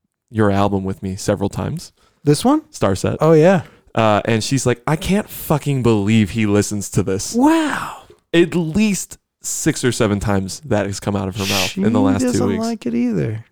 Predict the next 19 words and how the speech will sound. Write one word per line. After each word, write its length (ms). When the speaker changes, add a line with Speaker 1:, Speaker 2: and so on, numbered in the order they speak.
Speaker 1:
She 280
was 140
struggling. 500
Speaker 2:
Man, 460
nobody 380
likes 400
this 240
shit. 260
Speaker 1:
She 160
told 340
me 180
to 160
turn 360
it 160
off 420
Speaker 2:
Wow. 560
Speaker 1:
more 180
than 140
once. 400